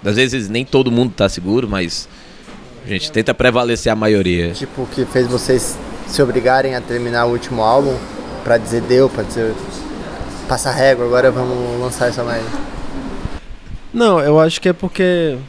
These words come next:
Speaker 3: primeiro que a gente tá tentando fazer um processo diferente do primeiro álbum. Do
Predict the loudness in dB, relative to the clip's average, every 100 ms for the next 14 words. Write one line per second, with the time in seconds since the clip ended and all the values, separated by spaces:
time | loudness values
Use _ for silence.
0 | -18 -20 -20 -20 -20 -20 -16 -14 -14 -16
1 | -20 -4 2 4 4 4 2 2 2 2
2 | 2 2 2 4 4 4 2 0 2 2
3 | 2 0 0 2 0 2 4 6 4 2
4 | -2 0 2 4 4 4 4 2 2 2